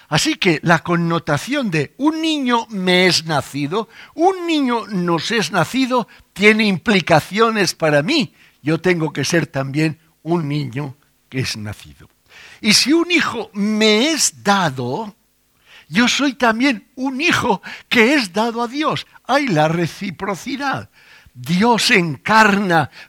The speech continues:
por y para su pueblo, por lo tanto su pueblo nace de nuevo, regenera para ser del reino. Si el Hijo de Dios nos es nacido,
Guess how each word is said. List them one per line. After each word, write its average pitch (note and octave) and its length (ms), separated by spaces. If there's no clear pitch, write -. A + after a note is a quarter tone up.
por A#3 520
y C#4 200
para D#3+ 320
su D3 260
pueblo, D#3+ 540
por E3 160
lo C#3 120
tanto A3 360
su - 380
pueblo A#3+ 580
nace G#3+ 520
de A#3+ 140
nuevo, G3+ 440
regenera A3 1000
para D#3 240
ser E3 420
del D#3+ 260
reino. C3 540
Si G#3+ 320
el F#3+ 180
Hijo B3+ 380
de A3+ 140
Dios G#3 400
nos G3 500
es B3 260
nacido, A#3 680